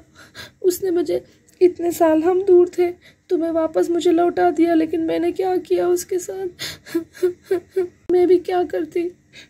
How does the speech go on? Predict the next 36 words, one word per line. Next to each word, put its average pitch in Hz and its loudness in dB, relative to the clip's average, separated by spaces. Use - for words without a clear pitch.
वो 370 2
ऐसे 339 2
ही 359 6
इस 330 -2
घर 359 2
से 359 0
जाने 349 0
वाली 349 4
तो 370 -4
नहीं 349 0
थी। 339 0
मुझे 339 4
च-, - -6
और 339 2
तुम्हें 330 0
छोड़ 320 -4
के 339 -4
नहीं 330 2
जाती 349 2
वो। 320 -2
राहुल 320 4
उसे 320 0
कितना 339 0
भी 339 4
बुरा 320 2
भला 320 4
कह 320 2
लो, 294 0
लेकिन 339 0
उसके 359 0
साथ 359 0
ऐसा 359 2
करना 349 0
ही 349 0
ठीक 349 0
था। 359 -4